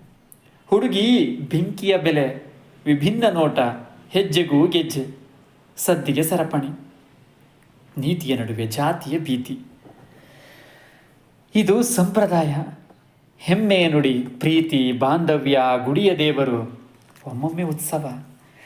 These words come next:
ಅವರವರ ಭಕ್ತಿ, ಪಡೆವ ಶಕ್ತಿ, ಕ್ರೂರ ಧರ್ಮ ದಂಧೆ ಎದುರು ಸ್ನೇಹ ಅರ್ಥಹೀನ, ನಂಬಿಕೆ ಬೆನ್ನಿನ ಚೂರಿ, ಎಲ್ಲ ತೋರಿಕೆಯ ತೋರಣ.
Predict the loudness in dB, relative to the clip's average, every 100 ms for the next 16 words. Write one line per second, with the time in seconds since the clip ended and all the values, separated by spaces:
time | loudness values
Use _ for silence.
0 | -20 -2 0 2 2 2 2 0 -2 -2
1 | -2 -2 -6 -4 0 2 0 0 -4 -4
2 | -6 -6 -14 -20 _ _ _ -20 _ -4
3 | 2 4 6 4 2 0 0 0 2 0
4 | 0 0 2 4 2 0 -6 -14 -20 -20
5 | _ -10 0 2 2 0 -6 -6 -12 -14
6 | -4 -2 0 -2 -4 -10 -18 _ _ _
7 | _ _ 0 2 2 0 2 0 2 0
8 | 2 0 2 2 2 0 -4 -14 -20 -10
9 | -2 0 0 0 -4 -2 -2 -2 -4 -4
10 | -4 -4